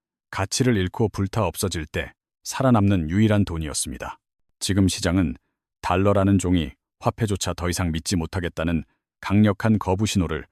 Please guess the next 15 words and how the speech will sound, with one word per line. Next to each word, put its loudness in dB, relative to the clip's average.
온몸으로 2
보내고 -4
있습니다. -8
여기에 0
기름을 0
부은 -2
것은 -6
미 4
연준의 4
금리 4
정책으로, -4
전쟁 4
전부터 2
이미 2
시장은 -2